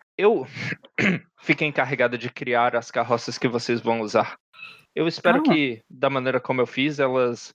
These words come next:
Speaker 1: rodem muito melhor do que as que são puxadas por lebres ou por lagartos que a gente normalmente emprega. É um design completamente novo.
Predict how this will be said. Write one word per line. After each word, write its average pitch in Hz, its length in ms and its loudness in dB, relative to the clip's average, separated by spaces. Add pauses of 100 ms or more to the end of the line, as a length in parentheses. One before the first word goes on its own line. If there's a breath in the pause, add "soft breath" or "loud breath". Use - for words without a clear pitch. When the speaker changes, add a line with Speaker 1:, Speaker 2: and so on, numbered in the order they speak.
(140)
Speaker 1:
rodem 143 260 2
muito 151 280 -2
melhor 120 260 2
do 117 120 -6
que 117 320 -2
as 110 440 2
que 107 580 2
são - 180 -4
puxadas - 440 -2
por - 260 -4
lebres 107 580 0 (120)
ou 107 340 2 (100)
por 104 720 2 (460)
lagartos 113 640 -2
que - 140 0
a 113 80 8
gente 113 300 -4
normalmente 110 560 -2
emprega. 110 460 -2 (180)
É 151 40 0
um 156 40 -2
design 147 300 0
completamente 165 680 -2
novo. 127 380 0